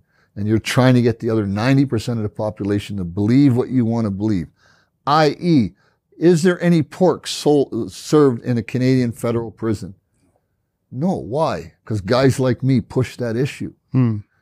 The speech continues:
Speaker 1: And now the whole institution doesn't have pork. And I'm sure there's guys in jail who aren't Muslims wouldn't mind biting into a pork chop now and then, 'cause that's what they're used to. But because of us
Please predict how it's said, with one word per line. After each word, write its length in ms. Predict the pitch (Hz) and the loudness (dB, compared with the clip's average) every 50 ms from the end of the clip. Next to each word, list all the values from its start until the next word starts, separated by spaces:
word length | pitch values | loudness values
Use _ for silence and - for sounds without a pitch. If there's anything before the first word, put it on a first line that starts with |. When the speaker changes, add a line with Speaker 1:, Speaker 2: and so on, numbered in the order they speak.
| _ - | _ -6
Speaker 1:
And 160 | 117 113 117 | -2 0 0
now 160 | 123 123 123 | 2 2 2
the 100 | 120 117 | 2 0
whole 320 | 104 - - - 143 139 135 | 0 -2 0 2 4 4 4
institution 720 | 135 - - - - - - - 175 165 - - 123 110 | 4 2 -2 -8 -14 -8 -2 0 0 0 0 -2 -4 -2
doesn't 260 | 120 120 113 110 107 | -2 -2 -2 -2 -2
have 220 | 110 110 98 - | -4 -6 -6 -6
pork. 240 | - 123 113 95 - | -2 -2 -2 -2 -2
And 100 | 92 98 | -4 -6
I'm 80 | 98 98 | -6 -6
sure 340 | - - - 156 147 139 139 | -4 2 2 4 4 4 2
there's 180 | 117 107 107 101 | 2 0 -2 -2
guys 380 | - - 101 104 113 117 107 117 | -2 0 0 2 2 2 0 0
in 120 | 120 110 | -2 -4
jail 280 | 90 101 101 104 104 98 - | -4 -2 -2 -2 -4 -4 -4
who 180 | 113 101 87 - | -6 -6 -6 -4
aren't 260 | 101 127 160 - 147 | -6 -6 -6 -6 -6
Muslims 440 | 120 104 95 92 90 98 107 110 _ _ _ _ _ _ - | -6 -4 -4 -4 -4 -4 -6 -8 _ _ _ _ _ _ -4
wouldn't 280 | - 101 113 117 120 113 | 0 2 2 2 2 2
mind 320 | 104 107 110 120 117 98 | 2 2 2 2 0 0
biting 320 | 78 104 110 113 - 101 110 | 0 0 0 0 0 0 0
into 260 | 113 120 120 127 127 | 2 2 0 -2 -4
a 40 | 120 | -4
pork 300 | - - 170 160 - - | -4 -4 -4 -4 -6 -8
chop 240 | - 101 90 - | -10 -10 -8 -8
now 240 | - 95 90 85 82 | -6 -6 -6 -6 -8
and 100 | 67 76 | -10 -14
then, 140 | 76 64 - _ _ _ _ _ _ _ _ _ - - - _ _ _ _ | -16 -18 -20 _ _ _ _ _ _ _ _ _ -20 -20 -20 _ _ _ _
'cause 160 | - - 98 101 | -8 -4 -2 0
that's 220 | 107 101 - - | 0 0 0 -2
what 120 | 113 107 - | -2 -2 0
they're 120 | 113 104 | 0 2
used 300 | 110 139 170 170 - - | 2 2 0 0 -2 -6
to. 180 | - - 73 - | -10 -10 -10 -10
But 140 | - 87 95 | -14 -12 -12
because 260 | - 101 - 117 98 | -8 -2 -2 0 0
of 120 | 98 90 - _ - | 0 -2 -4 _ -2
us 360 | - 71 67 - - - - | 0 0 0 -2 -8 -16 -20